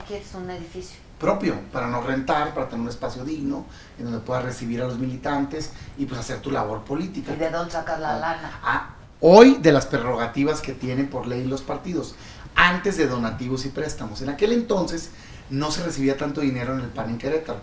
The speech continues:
Speaker 2: ¿Y qué hicieron? Pues se encargaron a Ricardo Anaya, y es público, hay folletos y todo, que fuera el coordinador para el proyecto de construir una propia sede. Logran que les presten un dinero, se hacen un terreno lejísimos, afuera en la carretera, antes del Conin, que es muy famoso allá en Querétaro,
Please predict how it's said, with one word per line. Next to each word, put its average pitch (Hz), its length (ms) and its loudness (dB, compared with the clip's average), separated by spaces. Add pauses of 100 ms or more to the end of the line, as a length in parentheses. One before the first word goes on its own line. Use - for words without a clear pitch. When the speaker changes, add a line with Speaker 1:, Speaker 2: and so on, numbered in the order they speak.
(300)
Speaker 2:
¿Y 180 80 -4
qué 233 80 -6
hicieron? 214 480 4 (260)
Pues 139 140 -4
se 160 60 0
encargaron 139 420 0
a 165 60 0
Ricardo 151 380 -2
Anaya, 156 260 -2
y 135 80 2
es 139 80 -2
público, 147 400 2
hay 127 40 -2
folletos 131 460 -2
y 113 40 -10
todo, 104 200 -8 (400)
que 147 140 -4
fuera 170 240 -2
el 180 60 -8
coordinador 151 540 0 (380)
para 151 400 -2 (100)
el 139 120 -4
proyecto 135 440 0
de 147 100 -2
construir 123 300 -8
una 139 120 -2
propia 139 280 -6
sede. 156 300 -4 (720)
Logran 185 560 8
que 165 100 0
les 143 140 -2
presten 170 320 0
un 165 80 -2
dinero, 170 440 4
se 165 140 -2
hacen 165 220 -2
un 165 100 -2
terreno 165 280 0
lejísimos, 180 760 -2 (120)
afuera 151 440 -2
en 165 60 2
la - 80 -4
carretera, 120 540 -2
antes 131 220 -2
del 135 160 -2
Conin, 127 400 0 (320)
que 135 100 -4
es 123 60 -2
muy 131 80 2
famoso 120 380 -2
allá 117 100 0
en 117 80 -2
Querétaro, 156 420 0